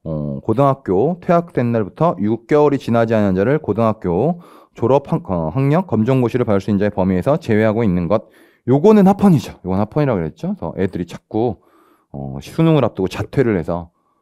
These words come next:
어, 학교가 좀 정상화가 안 된다고 했지. 그래서 요거는, 어, 정상적인 학교 교육을 위한 거다라는 거니까 문제가 없었고, 그 다음에,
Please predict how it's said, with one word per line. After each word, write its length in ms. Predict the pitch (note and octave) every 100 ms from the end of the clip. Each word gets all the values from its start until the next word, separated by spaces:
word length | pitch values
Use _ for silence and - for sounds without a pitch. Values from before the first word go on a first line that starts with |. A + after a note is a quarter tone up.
| _
어, 140 | - C#2+
학교가 460 | G#2+ C3+ B2+ G2
좀 140 | E2 D2+
정상화가 500 | G2 G#2 B2 G#2+ E2+
안 80 | E2+
된다고 340 | F#2+ E2 E2+
했지. 220 | G2+ -
그래서 200 | C#3+ D2
요거는, 420 | D2+ E2+ A2 F#3 - _ _ _ -
어, 80 |
정상적인 540 | C#2+ G2+ A#2+ B2 G2 G2
학교 180 | B2+ C3
교육을 200 | G2+ F2
위한 180 | E2+ E2+
거다라는 580 | D2+ F#2+ E2+ - D2+ D2+
거니까 320 | D2 C#2 B2
문제가 280 | G2+ D#2 D2+
없었고, 840 | - D#2 _ - C#3+ D3 D3 D3
그 100 | -
다음에, 680 | E2+ D2+ D2 F#2+ C3 C3+